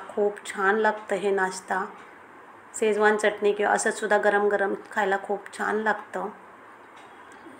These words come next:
यापुढे आपण पुढची step पाहूया. ह्यावर आता cheese घ्यायचं आहे.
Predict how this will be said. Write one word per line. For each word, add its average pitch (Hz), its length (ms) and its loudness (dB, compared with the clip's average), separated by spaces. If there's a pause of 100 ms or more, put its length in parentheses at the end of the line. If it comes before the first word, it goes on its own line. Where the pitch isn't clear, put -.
(140)
यापुढे 208 360 4
आपण 214 320 2
पुढची - 480 -8
step - 320 -4
पाहूया. 98 380 0 (960)
ह्यावर 214 260 6
आता 214 380 4 (120)
cheese 269 260 0
घ्यायचं 208 380 4
आहे. 190 300 4